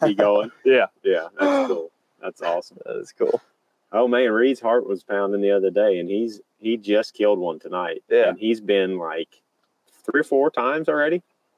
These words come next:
Speaker 1: and he hadn't got one. And he's been close, like, had the safety off on,
Speaker 2: Mm-hmm.
Speaker 1: uh, multiple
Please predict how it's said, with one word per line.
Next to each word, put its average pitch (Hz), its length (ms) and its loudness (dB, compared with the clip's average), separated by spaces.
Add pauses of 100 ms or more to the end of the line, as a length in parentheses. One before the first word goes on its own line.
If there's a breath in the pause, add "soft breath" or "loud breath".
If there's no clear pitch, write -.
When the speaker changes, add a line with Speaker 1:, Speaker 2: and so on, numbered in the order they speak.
(500)
Speaker 1:
and 101 120 0
he 107 100 0
hadn't 110 240 2
got 104 240 2
one. 95 200 -2
And 95 100 -2
he's 110 160 0
been 98 220 -2
close, 113 340 2
like, 101 120 2
had 101 180 2
the 95 60 -8
safety 110 440 -2
off 87 260 -2
on, 87 200 -6
Speaker 2:
Mm-hmm. 120 300 -12 (140)
Speaker 1:
uh, 92 80 -2
multiple 101 520 0